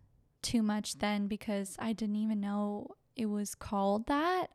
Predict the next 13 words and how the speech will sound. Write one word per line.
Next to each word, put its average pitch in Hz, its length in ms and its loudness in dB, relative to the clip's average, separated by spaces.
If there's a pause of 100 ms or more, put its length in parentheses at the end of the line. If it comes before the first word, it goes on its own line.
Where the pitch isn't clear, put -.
I 233 160 0
just 220 220 -6
thought 220 220 -2
it 214 80 -4
was 208 380 -2
going 208 440 2
through 208 420 0
a 208 160 0
rough 208 520 -4
period 208 600 -2
of - 120 -12
<laughs> - 20 -6
time. 262 680 2